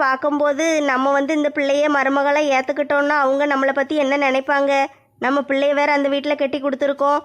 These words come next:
அவங்க நம்மளை பத்தி சீப்பெல்லாம் நினைப்பாங்க. சம்மந்தி அம்மா வேற தெளிவா சொல்லிட்டாங்க, நம்ம அந்தஸ்துக்கு ஏத்த மாதிரி நல்ல பொண்ணா பார்க்கணும்னு.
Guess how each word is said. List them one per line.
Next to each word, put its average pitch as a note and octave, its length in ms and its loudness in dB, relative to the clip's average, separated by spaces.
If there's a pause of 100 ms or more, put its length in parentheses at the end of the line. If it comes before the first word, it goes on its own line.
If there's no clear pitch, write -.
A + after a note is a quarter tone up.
(320)
அவங்க C4 220 2
நம்மளை C4+ 260 2
பத்தி C#4 200 -2 (100)
சீப்பெல்லாம் D4 540 0
நினைப்பாங்க. C#4 460 0 (1800)
சம்மந்தி C#4 420 0
அம்மா D4 160 0
வேற C#4 240 0
தெளிவா C#4 420 0
சொல்லிட்டாங்க, C#4 540 0 (360)
நம்ம C4+ 240 0
அந்தஸ்துக்கு C#4 500 -4 (100)
ஏத்த B3+ 180 0
மாதிரி C4+ 220 2 (120)
நல்ல C4 160 2 (100)
பொண்ணா C#4 260 0
பார்க்கணும்னு. C4+ 680 0